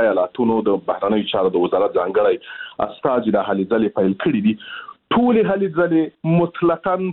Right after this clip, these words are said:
فردي یا انفرادي وي، که هغه د ښاغلي خلیلزاد وي، که هغه د افغان دولت له ادرسه وي، که هغه په دولت، د افغان دولت کې د افغان ولس، افغان ولسمشر و او یا هم په پخوانی اجرایي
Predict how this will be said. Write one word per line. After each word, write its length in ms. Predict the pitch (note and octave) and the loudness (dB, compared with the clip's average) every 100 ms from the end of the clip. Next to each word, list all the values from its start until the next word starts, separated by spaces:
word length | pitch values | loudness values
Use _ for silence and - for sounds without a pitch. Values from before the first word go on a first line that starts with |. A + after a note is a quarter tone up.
| - | -4
فردي 360 | D#3+ C#3 C3+ E3 | -2 0 -2 0
یا 100 | D#3+ C3 | 2 2
انفرادي 560 | A#2 C#3 A#2 A#2 C#3+ | 0 0 0 0 0
وي، 160 | G#2+ F#2+ | 0 0
که 180 | - B2+ | -2 -2
هغه 160 | C#3+ D3 D3 | 0 0 2
د 120 | C#3 - - G#2+ | 0 0 -4 -2
ښاغلي 300 | A#2 A2 B2+ | -2 0 0
خلیلزاد 560 | A#2+ G#2+ G2+ C#3+ D#3 D3+ | 2 0 2 0 0 0
وي، 80 | D3 | 0
که 160 | C3+ | 0
هغه 160 | A#2+ C3 B2+ | 0 0 0
د 100 | B2 G#2 | 0 -2
افغان 340 | A2 C3 C3 B2+ | -2 -2 0 0
دولت 440 | C3+ D#3 G3+ - C3+ | 0 0 -2 -2 -4
له 60 | - | 0
ادرسه 400 | G2 - F2+ - | -2 -2 -4 -2
وي، 80 | F#2 | -2
که 160 | F2+ G#2+ | 0 0
هغه 120 | A#2+ - _ _ - | -2 -4 _ _ -4
په 60 | |
دولت، 420 | A2+ A2+ A#2 B2+ G#2+ | 0 2 2 0 -2
د 100 | G2+ | -2
افغان 360 | G#2 A2+ B2 A2+ A2 | 0 0 -2 0 0
دولت 180 | A#2+ B2 | 0 0
کې 80 | B2+ | 0
د 160 | A#2+ G#2+ | 0 0
افغان 240 | A2+ A2+ | 0 -2
ولس، 160 | A2 G2 G2 | -2 -2 -4
افغان 320 | G2+ A#2 A#2 | -2 0 0
ولسمشر 480 | G#2+ C3+ C#3 D3 C3+ | -2 0 0 2 2
و 80 | C#3 - - - | 0 -4 -10 -2
او 120 | C3 | 2
یا 160 | D3 C#3 | 2 2
هم 140 | C3+ A#2+ A#2+ | -4 -4 -2
په 80 | A#2+ - | -2 -2
پخوانی 420 | B2 A#2 B2+ B2 G#2+ | -2 0 2 2 0
اجرایي 340 | G2+ G#2 A#2 | 0 2 2